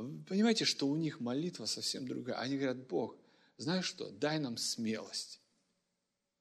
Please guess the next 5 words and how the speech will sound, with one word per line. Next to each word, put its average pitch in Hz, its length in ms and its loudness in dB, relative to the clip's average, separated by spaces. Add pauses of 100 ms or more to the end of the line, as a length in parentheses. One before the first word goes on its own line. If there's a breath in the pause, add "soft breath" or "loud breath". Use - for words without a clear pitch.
(1700)
Дай 175 340 0
нам 117 220 0
смелость, 143 1000 2
дай 185 280 6
нам, 143 420 4